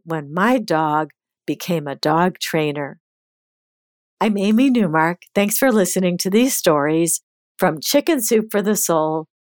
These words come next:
Lessons Learned from My Dog. You can go to our website, chicken soup dot com, and click on the podcast button to read more about this book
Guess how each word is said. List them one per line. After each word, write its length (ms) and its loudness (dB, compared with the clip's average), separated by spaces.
Lessons 540 0
Learned 280 0
from 200 -4
My 160 -2
Dog. 480 0
You 120 -4
can 160 0
go 200 4
to 80 2
our 140 2
website, 600 -2
chicken 280 -6
soup 220 -4
dot 240 0
com, 420 -8
and 180 -4
click 300 0
on 200 0
the 100 -2
podcast 760 -2
button 460 -6
to 100 -6
read 220 2
more 200 2
about 320 0
this 220 -4
book 340 -2